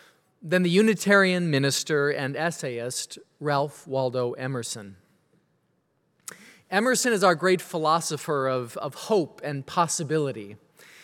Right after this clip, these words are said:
He once called himself a professor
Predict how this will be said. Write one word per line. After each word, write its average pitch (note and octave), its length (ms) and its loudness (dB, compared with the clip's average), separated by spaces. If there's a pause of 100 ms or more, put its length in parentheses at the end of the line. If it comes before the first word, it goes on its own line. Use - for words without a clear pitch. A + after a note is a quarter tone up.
(600)
He A3 140 0
once A3 340 2
called D#3+ 320 2
himself D#3+ 540 -2
a - 100 -8
professor G3 920 -6